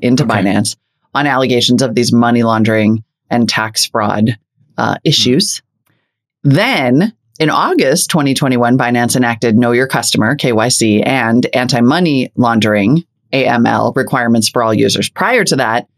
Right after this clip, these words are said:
Speaker 1: they had what Reuters referred to as, quote, "weak" A M L and K Y C checks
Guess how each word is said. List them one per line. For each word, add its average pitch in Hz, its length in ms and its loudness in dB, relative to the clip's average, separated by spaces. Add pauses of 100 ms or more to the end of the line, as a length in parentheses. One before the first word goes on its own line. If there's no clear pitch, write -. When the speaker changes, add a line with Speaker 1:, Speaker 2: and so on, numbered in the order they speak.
(200)
Speaker 1:
they 143 140 0
had 139 200 0
what 127 180 2
Reuters 135 360 2
referred 135 300 -2
to 135 120 0
as, 123 180 0
quote, 123 380 -2 (520)
"weak" 147 480 -2 (400)
A 160 140 2
M 156 120 2
L 147 160 2
and 143 120 0
K 165 180 2
Y 147 180 2
C 147 240 2
checks - 560 -4